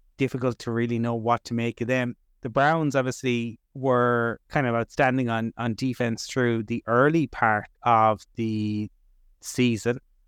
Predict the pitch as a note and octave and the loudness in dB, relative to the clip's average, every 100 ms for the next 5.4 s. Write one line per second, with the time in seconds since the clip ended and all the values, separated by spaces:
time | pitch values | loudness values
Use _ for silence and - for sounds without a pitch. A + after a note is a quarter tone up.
0 | _ - B2+ _ _ - C3+ C3+ C3+ B2+ | _ -4 -4 _ _ 0 2 2 -2 -4
1 | - C#3 A#2 A#2 B2 C3 A2+ G#2 A2 G2+ | -4 -2 -2 -2 -2 -2 -2 -2 -4 -2
2 | A2+ A2 A2+ A2 - A#2 A2+ A2 - A2+ | 0 0 0 -4 -6 -4 -2 -4 -6 -8
3 | A2+ - A#2+ A2+ A2 G#2+ _ - - - | -8 -2 0 0 -2 -6 _ -20 -20 -20
4 | - C3 A#2+ A2+ A2+ - C#3 A#2+ G#2 A2+ | -6 0 2 2 -2 -6 -4 -2 -2 -2
5 | G#2+ - A2+ | -4 -2 0